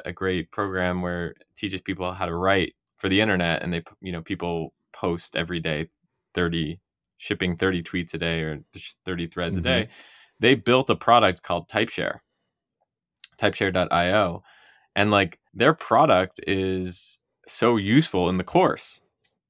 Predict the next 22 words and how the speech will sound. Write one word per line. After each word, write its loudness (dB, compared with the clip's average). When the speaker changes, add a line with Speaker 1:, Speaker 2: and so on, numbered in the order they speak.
Speaker 1:
Um, 0
so -6
they're, 0
like, 0
training 2
people, -2
and -2
then -6
they've -14
got -4
this -2
amazing 0
product 2
that -8
they -4
can -4
do, -4
right? 0
And -4
just -10
sort -2
of -4